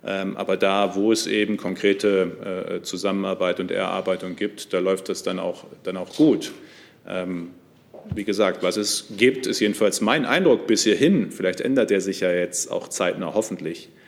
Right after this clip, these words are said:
ist eine unterschiedliche Einschätzung der Lage und das, was kurzfristig notwendig ist. Äh, weil ich sage noch einmal, ich meine, das, das sage ich jetzt auch mal an, an alle Verantwortlichen in Bund und Ländern, wir haben jetzt eine Woche lang jeden Tag hoch und runter eine Impfpflicht diskutiert.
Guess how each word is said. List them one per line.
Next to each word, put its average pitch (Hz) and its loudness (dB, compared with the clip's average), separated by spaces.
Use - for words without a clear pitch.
ist 101 -6
eine 92 -2
unterschiedliche 104 -2
Einschätzung 98 -6
der 90 0
Lage 92 -2
und 98 -2
das, 90 -4
was - -4
kurzfristig - -6
notwendig 117 -4
ist. - -12
Äh, - -8
weil 98 2
ich 98 -2
sage 104 2
noch 131 0
einmal, 98 0
ich - -8
meine, 104 0
das, - -8
das - -8
sage 110 -2
ich 110 -4
jetzt 107 -2
auch 104 0
mal 107 0
an, 101 -2
an 101 -4
alle 123 2
Verantwortlichen 98 -2
in 92 -6
Bund 104 -2
und 95 -6
Ländern, 95 -4
wir 104 0
haben 113 2
jetzt 120 0
eine 107 2
Woche 143 4
lang 131 0
jeden 143 0
Tag 104 0
hoch 156 4
und 139 2
runter 131 4
eine 123 2
Impfpflicht 123 -2
diskutiert. - -6